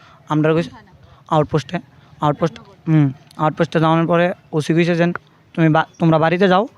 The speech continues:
আমরা বাকিটা নিব।" বাকিটা আমরা কইছি যেন আমরা বিচার চাই, তারপরে যাবো আমরা এখান থেকে।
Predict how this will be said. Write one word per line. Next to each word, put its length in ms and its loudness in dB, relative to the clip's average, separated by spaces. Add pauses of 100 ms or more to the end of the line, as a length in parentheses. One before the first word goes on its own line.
(320)
আমরা 180 0
বাকিটা 300 0
নিব।" 160 -4 (760)
বাকিটা 240 -2
আমরা 360 0 (200)
কইছি 180 -2
যেন 120 0
আমরা 280 2
বিচার 260 -2
চাই, 240 -2 (440)
তারপরে 320 0
যাবো 180 0
আমরা 220 -4
এখান 160 -6
থেকে। 160 -14